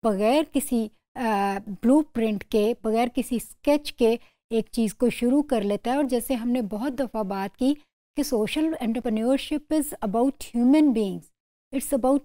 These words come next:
human life, it's about well-being in the life of people, communities and societies। तो आप ऐसे चीज़ों को let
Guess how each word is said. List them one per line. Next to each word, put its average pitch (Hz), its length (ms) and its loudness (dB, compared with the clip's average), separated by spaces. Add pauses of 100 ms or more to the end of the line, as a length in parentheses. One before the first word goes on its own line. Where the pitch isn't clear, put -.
(140)
human 247 260 4
life, 240 500 2 (400)
it's 247 220 -4
about 254 220 2
well-being 262 760 2
in 240 140 0
the 233 100 -2
life 226 340 -4
of 269 100 -4 (240)
people, 294 440 0 (480)
communities 285 640 4
and 240 260 -2
societies। 240 840 -4 (420)
तो 330 240 -2 (260)
आप 226 260 -6 (160)
ऐसे 294 280 -4
चीज़ों 277 320 2
को 302 140 0
let 277 200 2